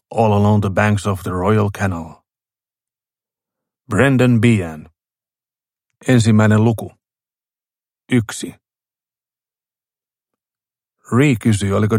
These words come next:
Janet koskaan katsellut ikkunasta heittäytyvää valoruutua. "Ei ollut", Janet sanoi. Ree oli yläpetillä,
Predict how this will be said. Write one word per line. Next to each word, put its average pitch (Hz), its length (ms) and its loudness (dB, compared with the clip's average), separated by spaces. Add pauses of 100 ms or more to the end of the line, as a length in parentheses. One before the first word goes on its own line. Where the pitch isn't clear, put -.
Janet 113 280 2
koskaan 98 420 -4
katsellut 101 480 -4
ikkunasta 104 480 -8
heittäytyvää 98 600 -2
valoruutua. 92 720 -4 (1200)
"Ei 104 200 0
ollut", 98 380 -2 (200)
Janet 92 260 -6
sanoi. 85 400 -12 (1200)
Ree 117 240 4
oli 110 140 4
yläpetillä, 90 720 -2